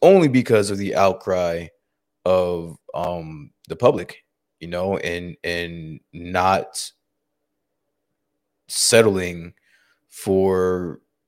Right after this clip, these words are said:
whatever excuses were trying to be shoved down our throats, which I'm so proud of, you know, the people, um, for, for, for making this happen.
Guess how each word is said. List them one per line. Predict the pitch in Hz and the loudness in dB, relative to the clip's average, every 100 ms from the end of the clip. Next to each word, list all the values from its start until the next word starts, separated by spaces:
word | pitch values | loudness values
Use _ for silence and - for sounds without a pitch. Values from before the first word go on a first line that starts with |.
| _ | _
whatever | 64 87 92 107 123 160 | -18 -8 0 6 6 4
excuses | 156 - - 117 117 101 87 | -2 -2 -2 -2 -2 -4 -6
were | 92 | -6
trying | 104 92 | -4 -6
to | 90 | -6
be | 90 87 | -10 -12
shoved | - 101 87 | -6 -2 -2
down | 90 85 | -2 -6
our | 80 | -10
throats, | - 82 - - | -6 -6 -6 -8
which | 82 - 92 | -8 -6 -2
I'm | 101 95 95 | -2 -2 -4
so | - 104 | 0 0
proud | - 98 95 92 | 2 4 4 0
of, | - 87 87 85 76 _ - - _ _ _ _ _ | -2 -2 -2 -6 -12 _ -20 -20 _ _ _ _ _
you | 82 | -8
know, | 98 92 87 80 73 57 _ _ _ - | -4 -4 -4 -10 -14 -16 _ _ _ -14
the | 165 101 | -6 -4
people, | - 165 - 82 - _ _ _ _ - | -2 -2 -4 -14 -14 _ _ _ _ -2
um, | 90 90 92 87 | 2 2 0 -8
for, | - 101 92 85 - | 0 2 2 -2 -8
for, | - 92 90 | -6 -6 -6
for | - | -6
making | 95 95 95 | -4 -4 -4
this | 80 - | -8 -2
happen. | 101 131 - 50 | 0 0 -6 -12